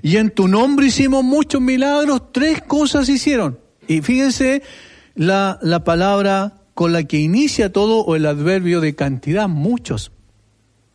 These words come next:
"Muchos me dirán en aquel día, 'Señor, Señor, ¿no profetizamos en tu nombre? Y en tu nombre echamos fuera demonios. Y en tu nombre hicimos muchos milagros.'" Es decir, había muchas personas, o hab-, habrá muchas personas que van a presentar sus cartas credenciales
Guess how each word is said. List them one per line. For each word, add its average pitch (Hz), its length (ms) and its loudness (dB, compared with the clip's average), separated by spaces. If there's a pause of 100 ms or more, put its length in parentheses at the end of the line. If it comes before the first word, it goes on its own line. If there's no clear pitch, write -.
(100)
"Muchos 226 420 0
me 190 120 0
dirán 180 280 0
en 180 80 0
aquel 170 220 -2
día, 175 120 2
'Señor, 170 340 -2
Señor, 170 300 -2
¿no 165 280 -2
profetizamos 180 760 -2
en 160 100 -4
tu 147 120 -4
nombre? 170 400 0 (280)
Y 147 80 0
en 160 120 0
tu 147 140 0
nombre 196 320 0
echamos 175 320 -2
fuera 165 220 -2
demonios. 170 400 0
Y 156 60 0
en 151 120 -2
tu 156 160 0
nombre 226 300 2
hicimos 190 280 -2
muchos 220 320 0
milagros.'" 202 600 0
Es 156 60 0
decir, 240 380 0 (300)
había 226 280 0
muchas 247 500 2
personas, 247 520 -2
o 160 120 2
hab-, 120 220 -4
habrá 151 260 0
muchas 311 300 -2
personas 302 420 -2
que 196 120 0
van 196 140 -2
a 208 140 -2
presentar 190 440 -2
sus 214 140 -2
cartas 208 320 0
credenciales 185 640 -2